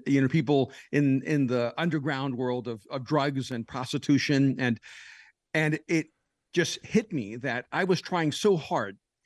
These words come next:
to change the external circumstances to help people come out of poverty, to help people live a, a more optimal, you know, life, to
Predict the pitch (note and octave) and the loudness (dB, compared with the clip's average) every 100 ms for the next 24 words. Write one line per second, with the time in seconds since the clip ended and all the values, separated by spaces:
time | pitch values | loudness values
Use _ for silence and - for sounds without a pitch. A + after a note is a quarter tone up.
0 | _ - E3+ - G#3 G#3 A#2+ C3 - - | _ -10 -6 0 2 4 4 0 -2 -6
1 | - - F#3+ E3+ C#3 - D#3 D#3 - A#2+ | -4 -2 -2 -2 -4 -6 -8 -8 -4 -4
2 | G#2+ A2+ - A#2+ E3 - E3+ C#3 C3+ B2 | -4 -6 -2 0 0 -2 -4 -2 0 0
3 | - - - D#3 C#3 D3 D3 - G2+ G#2 | -2 -10 -10 -8 -4 -2 -2 -2 -2 0
4 | A#2 A#2 F3 - D#3 - C3+ A#2 _ _ | -4 -4 -4 -4 -6 0 0 -2 _ _
5 | C3 D#3+ - - - - D#3+ D3 C#3 C3+ | 0 2 2 -4 -6 -2 -2 0 0 0
6 | C#3+ D#3+ D#3 C#3+ B2+ - - - D3 C3 | -2 -2 0 2 0 -2 -6 -4 -2 -2
7 | C#3 D3+ A#2+ C#3 - C#3 | -4 -6 -4 -6 -8 -8